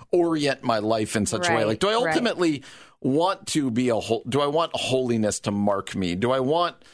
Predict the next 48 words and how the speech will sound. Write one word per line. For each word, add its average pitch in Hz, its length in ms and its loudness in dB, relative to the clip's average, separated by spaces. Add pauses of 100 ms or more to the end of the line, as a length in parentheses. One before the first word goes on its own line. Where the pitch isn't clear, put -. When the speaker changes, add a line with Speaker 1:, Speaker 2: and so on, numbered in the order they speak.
(500)
Speaker 1:
all 120 160 2
these? 110 200 -2
I - 80 2
think 196 100 0
that's 339 160 -2
a 247 40 -2
great 240 200 -2
question. - 720 -2
Like, 131 160 0
how 190 160 2
do 240 140 0
I 220 120 2
want 175 380 0
to 165 100 0
be 151 200 -4
described 127 840 0
in 107 220 -2
the 101 180 -4
end? 98 260 0
Speaker 2:
Yeah. 151 500 2
Speaker 1:
Because 156 200 2
then 214 180 0
that's 190 180 0
gonna 170 160 0
determine 123 500 0
your 104 120 2
choices 95 720 0
and - 120 2
kind 156 160 2
of 139 40 0
Speaker 2:
Yeah. 135 80 0
Speaker 1:
the - 80 -2
direction 104 420 0
of 80 80 -2
your 78 120 2
life. - 280 -2
Speaker 2:
Yeah, 196 220 2
I 175 100 2
think, - 160 -2
I 240 140 0
think 349 200 -2
that's 381 200 -2
a 233 60 0
really 214 200 2
good 196 160 0
point. 202 280 0
I 165 80 2
think 254 280 -4